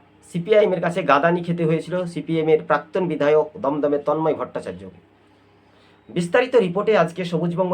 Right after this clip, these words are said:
নিউজ আপনাদের সঙ্গে খুঁটিনাটি আমরা বিস্তারিত রিপোর্টগুলো তুলে ধরব। অর্থাৎ সিপিআইএম পার্টি নওশাদ সিদ্দিকীকে ভেবেছিল যে, আহ, তারা কাছে পেয়ে আরও একটা উজ্জীবিত হব, কিন্তু অত মাতামাতি মানে ঠিক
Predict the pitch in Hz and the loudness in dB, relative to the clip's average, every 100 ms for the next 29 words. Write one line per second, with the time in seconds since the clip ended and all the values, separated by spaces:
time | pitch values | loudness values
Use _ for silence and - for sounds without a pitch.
0 | 175 175 151 - 156 165 170 170 170 170 | 0 0 -2 -2 -2 -2 0 0 -2 -8
1 | - 160 160 160 139 139 135 - 165 151 | -6 -4 -2 -2 0 0 -4 -4 -4 -2
2 | 143 127 170 170 - 143 147 147 165 165 | -4 -4 -6 -6 -6 -4 -4 -2 -2 -2
3 | 185 226 - _ _ _ _ _ _ - | -4 -10 -16 _ _ _ _ _ _ -6
4 | 170 220 - - _ - 190 180 202 185 | 0 0 0 -16 _ -16 -8 2 4 4
5 | 139 156 147 185 - - _ _ _ _ | 2 2 2 0 -14 -20 _ _ _ _
6 | 131 175 180 220 214 185 220 214 220 156 | 4 4 4 -2 -4 -10 -10 0 2 2
7 | 160 175 202 202 185 180 175 170 - - | -2 -4 -4 -2 -2 -2 -4 -8 -14 -2
8 | 156 160 175 170 165 175 220 202 185 165 | 0 2 2 2 2 2 0 2 4 4
9 | 190 190 175 170 196 175 202 208 202 196 | 4 4 0 0 -6 -2 0 0 -2 -2
10 | 170 160 - 156 185 143 139 165 165 165 | -2 -2 -2 -2 0 0 2 0 0 -2
11 | 175 175 - _ - 139 156 160 196 | -8 -10 -16 _ -4 0 0 -2 -6